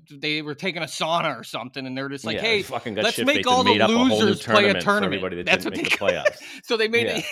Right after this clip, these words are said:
Speaker 1: <laughs> so, like, it's like they called it the Hope Cup. Anyways, go
Speaker 2: Yeah.
Speaker 1: ahead.
Speaker 2: I know. I haven't been home in, like, seven months, and I'm like, "All right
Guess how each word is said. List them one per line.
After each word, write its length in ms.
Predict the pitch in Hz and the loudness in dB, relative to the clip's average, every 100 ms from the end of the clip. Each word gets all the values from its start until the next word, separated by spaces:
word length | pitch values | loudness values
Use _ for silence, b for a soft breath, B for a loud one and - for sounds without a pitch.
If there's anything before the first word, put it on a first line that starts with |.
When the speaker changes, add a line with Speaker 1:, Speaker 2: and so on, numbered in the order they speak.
| 539 | 2
Speaker 1:
<laughs> 80 | - | 2
so, 220 | - 226 | -2 -2
like, 180 | 196 180 | -2 -4
it's 160 | 180 208 | -4 -4
like 160 | 165 | -4
they 160 | 180 175 | -2 -2
called 240 | 202 208 | 0 0
it 100 | 196 | 0
the 60 | 156 | -6
Hope 400 | - 170 180 - | -4 -4 -4 -6
Cup. 240 | 131 101 | -12 -8
Anyways, 340 | 160 165 120 110 | -8 -8 -10 -12
go 160 | 156 | -8
Speaker 2:
Yeah. 20 | 135 | -8
Speaker 1:
ahead. 180 | 117 - _ _ _ - | -8 -14 _ _ _ -10
Speaker 2:
I 120 | 110 | -6
know. 160 | 156 127 | -2 -2
I 120 | 98 | -2
haven't 180 | 113 110 | -2 -4
been 120 | 113 | -6
home 260 | 101 107 104 | -4 -4 -4
in, 80 | 92 | -6
like, 200 | 87 - | -8 -10
seven 420 | - 92 90 87 | -8 -6 -6 -6
months, 480 | 85 82 - - _ | -8 -8 -14 -20 _
and 80 | 90 | -16
I'm 100 | 82 | -12
like, 220 | 78 76 | -12 -12
"All 100 | 82 | -10
right 200 | 71 73 | -10 -14